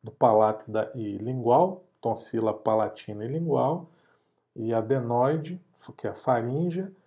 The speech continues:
linfonodos espalhados aí também,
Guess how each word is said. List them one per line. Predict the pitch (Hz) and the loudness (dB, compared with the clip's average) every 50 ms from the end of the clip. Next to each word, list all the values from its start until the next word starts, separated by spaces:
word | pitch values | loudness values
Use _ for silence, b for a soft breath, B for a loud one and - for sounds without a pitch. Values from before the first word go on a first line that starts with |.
| b b b b b - | b b b b b -2
linfonodos | 127 160 185 170 - - - 202 190 165 165 180 185 202 208 175 165 135 113 | 0 2 2 2 0 0 0 0 2 4 4 6 8 8 8 8 4 0 -4
espalhados | 127 135 - - - 156 143 131 123 120 117 120 117 117 120 117 123 | -6 -8 -8 -2 0 2 2 2 2 2 2 2 2 0 -2 -2 -2
aí | 123 117 117 117 | 0 0 -2 -2
também, | 117 - 165 160 143 139 139 156 190 | -4 -4 -4 -2 -2 -2 -2 -2 -4